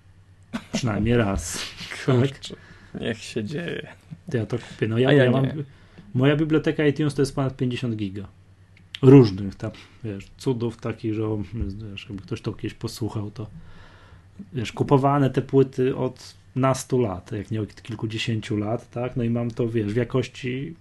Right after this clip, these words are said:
Speaker 1: różnej. Kupię to. Dwa-, zapłacę raz dwadzieścia pięć dolarów i będę miał.
Speaker 2: Ale nie boisz się, że, że twoja egzotyka tam, y,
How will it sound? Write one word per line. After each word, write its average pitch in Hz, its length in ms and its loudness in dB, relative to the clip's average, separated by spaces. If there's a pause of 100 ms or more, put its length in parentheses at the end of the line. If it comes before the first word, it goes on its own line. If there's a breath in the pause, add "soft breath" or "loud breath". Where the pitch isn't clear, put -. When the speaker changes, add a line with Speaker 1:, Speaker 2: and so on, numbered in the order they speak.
Speaker 1:
różnej. 98 400 0
Kupię - 300 -10 (100)
to. 113 100 -16 (380)
Dwa-, 117 180 -4 (240)
zapłacę 127 500 0
raz 131 220 4
dwadzieścia 120 280 -2
pięć 117 200 -4
dolarów 156 360 -2
i - 20 -6
będę 147 220 -2
miał. 92 200 -8 (400)
Speaker 2:
Ale 113 140 -4
nie 117 100 -2
boisz 113 360 -4
się, 123 60 -6
że, 117 300 -4
że 113 160 -6
twoja 120 260 -2
egzotyka 117 600 -6
tam, 117 380 -4
y, 117 260 -4